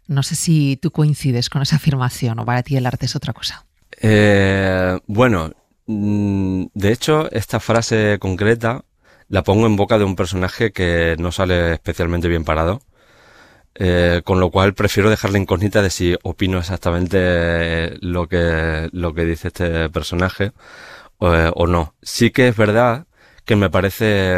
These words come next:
Speaker 2: mm, una manera de ver el arte, sin duda, de cómo debería de ser. Pero hay una confrontación, porque la protagonista o una de las protagonistas, que es Teresa, eh, cuando habla de arte lo hace con, de una manera muy di-, muy diferente.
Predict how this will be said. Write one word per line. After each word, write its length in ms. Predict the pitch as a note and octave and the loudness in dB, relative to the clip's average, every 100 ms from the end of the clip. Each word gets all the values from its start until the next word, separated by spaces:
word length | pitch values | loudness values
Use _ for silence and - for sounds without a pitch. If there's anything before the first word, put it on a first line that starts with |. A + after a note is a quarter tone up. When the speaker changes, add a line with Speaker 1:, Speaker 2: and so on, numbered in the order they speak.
| F2 | 0
Speaker 2:
mm, 540 | E2 D#2+ D#2+ D#2+ D2+ D2+ - | -2 -4 -6 -6 -8 -10 -4
una 200 | G#2 G#2+ | 2 4
manera 300 | A2 G#2 G#2+ | 4 2 2
de 80 | G2+ | 2
ver 140 | F#2 | 0
el 140 | F#2 E2 | 0 -2
arte, 280 | D#2 - D2+ - | -4 -8 -14 -12
sin 200 | - E2+ | -6 -4
duda, 280 | D2+ C#2 - _ | -4 -8 -16 _
de 120 | D#2+ | -16
cómo 280 | D#2+ F2+ F2+ | -8 -2 2
debería 320 | F2+ F2 F2+ | 2 2 2
de 100 | E2+ | 0
ser. 240 | D#2+ D#2+ - _ - - - - | -2 -8 -10 _ -20 -20 -20 -6
Pero 140 | - F#2+ | 2 4
hay 60 | |
una 140 | G2+ G2 | 4 2
confrontación, 800 | F#2 - E2+ D#2+ - G#2 E2 - | 0 -2 -2 -2 0 0 0 -8
porque 600 | - E2 - F2 E2 E2 | -12 -12 -4 0 0 0
la 120 | D#2+ E2 | 0 -2
protagonista 720 | E2+ D#2+ E2 F2+ F2+ - F2 | -2 0 0 -2 -4 -2 0
o 80 | E2 | 2
una 200 | F2+ F#2+ | 0 0
de 60 | |
las 100 | E2 | -2
protagonistas, 680 | - E2+ E2+ F#2 F#2+ - G#2 | -4 -6 -2 -2 -2 -4 -4
que 120 | - | -4
es 60 | E2+ | -8
Teresa, 500 | - F2 F#2+ G#2+ - _ - - - - _ | -2 0 2 0 -4 _ -20 -20 -20 -20 _
eh, 320 | - F2 E2 D#2+ | -4 0 0 0
cuando 280 | F#2 F2 F2 | 0 2 2
habla 220 | F2+ F#2+ | 4 4
de 100 | F#2 | 2
arte 240 | F#2+ A2 | 2 0
lo 80 | F#2+ | 0
hace 420 | F2+ G#2+ G#2 - _ | 0 0 0 -2 _
con, 1040 | F#2 E2 E2 D#2+ D#2+ D#2 D#2 D2+ D2+ D2+ | -4 -2 -2 -4 -4 -4 -6 -6 -8 -10
de 160 | - D#2+ | -10 -6
una 160 | D#2+ E2 | -4 -2
manera 260 | E2+ F2 | 0 2
muy 260 | F#2+ F2 F2+ | 2 2 0
di-, 120 | E2 - | -2 -4
muy 240 | F#2 F2+ | 0 0
diferente. 580 | E2 - E2 F2+ D#2+ | -2 -2 0 0 -2